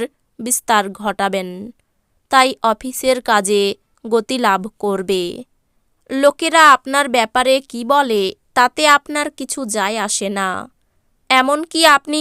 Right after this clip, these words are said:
ফাঁকা সময়ে কারুর সাথে দেখা সাক্ষাৎ করতেও পছন্দ করবেন না, আর একাকী আনন্দিত থাকবেন। এই দিনগুলিতে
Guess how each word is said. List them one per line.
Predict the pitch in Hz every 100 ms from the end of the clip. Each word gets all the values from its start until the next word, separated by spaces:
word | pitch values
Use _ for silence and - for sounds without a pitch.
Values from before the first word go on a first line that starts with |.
| 285
ফাঁকা | 269 226 247 254
সময়ে | - 202 226 233 196 180 - _ _ _ _
কারুর | 269 277 320
সাথে | 359 349 311 320
দেখা | 247 214 254
সাক্ষাৎ | - 262 - - 262 -
করতেও | - 214 208 220 214 220 285 _ _ _ -
পছন্দ | 262 - 320 311 302
করবেন | 294 220 196 196 214 214
না, | 202 180 - - _ _ _ _ _
আর | 262 262 262 - 240
একাকী | 240 - 294 - 294 277
আনন্দিত | 220 220 226 254 247 208 196 -
থাকবেন। | 208 196 196 196 185 185 220 - _ _ _ _ _ -
এই | 269 285
দিনগুলিতে | 240 262 285 302 311 320